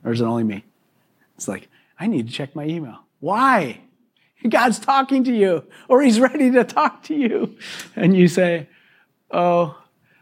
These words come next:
I'm busy with something else that's so mundane and so not eternal."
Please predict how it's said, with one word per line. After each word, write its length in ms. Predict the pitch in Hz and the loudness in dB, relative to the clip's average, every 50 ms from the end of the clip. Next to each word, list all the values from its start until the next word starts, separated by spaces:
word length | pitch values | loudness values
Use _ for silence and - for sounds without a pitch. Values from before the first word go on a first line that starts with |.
| _ _ _ _ _ _ - | _ _ _ _ _ _ -8
I'm 160 | 139 151 147 | -6 -4 -2
busy 380 | 147 156 151 143 147 143 143 139 | 0 0 0 2 2 0 0 -2
with 260 | 139 151 - 135 120 | -4 -8 -10 -10 -10
something 380 | - - 131 131 - 135 127 | -8 -6 -6 -6 -4 -4 -4
else 440 | 131 123 123 127 127 - - - - _ _ - | -4 -6 -6 -8 -10 -14 -18 -20 -20 _ _ -8
that's 180 | - 113 - - | -8 -6 -4 0
so 200 | - 170 180 190 | 2 2 4 4
mundane 760 | 180 165 156 151 139 131 127 123 123 117 107 104 98 104 _ _ _ _ _ _ _ - | 2 2 2 2 2 2 2 2 0 -2 -4 -6 -8 -12 _ _ _ _ _ _ _ -10
and 160 | 113 110 110 110 | -8 -8 -6 -6
so 640 | - - - 143 143 143 143 143 143 143 143 139 - _ _ _ _ _ _ _ _ - | -6 -4 0 0 2 4 4 4 2 2 0 -4 -10 _ _ _ _ _ _ _ _ -6
not 360 | 110 120 123 123 127 - 123 | -4 -2 -2 -2 -2 -2 -4
eternal." 580 | 123 110 - - - 113 107 98 95 95 95 | -4 -6 -6 -10 -12 -12 -12 -14 -16 -20 -20